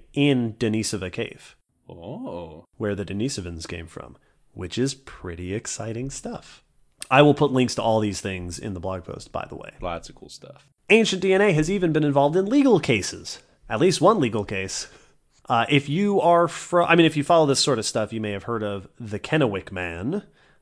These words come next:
Speaker 1: uh, or if you are in the Northwest United States, this is a human remains, about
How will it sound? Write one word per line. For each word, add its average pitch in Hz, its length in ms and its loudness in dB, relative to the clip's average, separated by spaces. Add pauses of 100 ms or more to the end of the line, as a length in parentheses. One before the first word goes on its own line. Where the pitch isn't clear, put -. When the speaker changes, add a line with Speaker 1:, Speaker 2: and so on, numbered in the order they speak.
(140)
Speaker 1:
uh, 101 160 -8
or 139 260 6
if 120 160 -2
you 120 140 0
are 107 180 2
in 113 280 -4
the 101 180 -6
Northwest 104 720 -6
United 98 440 -8
States, - 500 -10 (380)
this 156 240 0
is 151 340 0
a 123 220 0
human 190 320 0
remains, 156 640 -4 (380)
about 104 320 -4